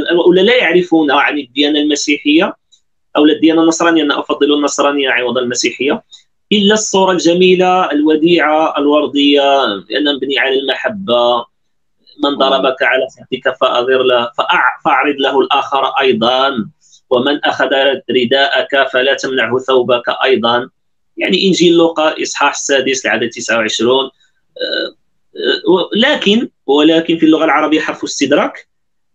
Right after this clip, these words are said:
م، نجد أن الكتاب المقدس في عهده الجديد يذكر على لسان المسيح آيات أخرى، يعني نستخلص منها العنف.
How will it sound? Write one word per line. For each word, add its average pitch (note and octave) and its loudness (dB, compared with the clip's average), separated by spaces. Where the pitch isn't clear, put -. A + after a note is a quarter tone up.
م، F#3 2
نجد G#3 0
أن A3+ 0
الكتاب G#3 -2
المقدس F#3 -2
في D3+ 2
عهده D3 2
الجديد D3 2
يذكر D3+ 2
على D#3 2
لسان B3+ -2
المسيح A#3+ -2
آيات C#4+ 0
أخرى، B3 0
يعني A3+ 0
نستخلص A#3 2
منها E4 6
العنف. A#3+ -2